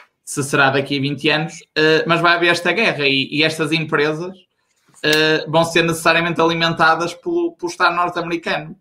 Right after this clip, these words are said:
porque, porque esta guerra com, com a China, isto vai continuar. Ahm, e falo no campo espacial, também falo do campo, do campo da cibersegurança. Portanto, eu diria que,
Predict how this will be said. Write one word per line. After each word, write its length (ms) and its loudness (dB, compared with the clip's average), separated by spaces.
porque, 640 -6
porque 160 -4
esta 240 0
guerra 420 2
com, 320 -4
com 120 0
a 60 2
China, 340 0
isto 160 -4
vai 180 0
continuar. 640 -4
Ahm, 840 -4
e 200 -4
falo 520 -2
no 480 -6
campo 220 -6
espacial, 480 0
também 200 -4
falo 240 0
do 120 -8
campo, 500 -4
do 160 -8
campo 380 -4
da 180 0
cibersegurança. 960 -2
Portanto, 300 0
eu 100 6
diria 440 4
que, 260 -14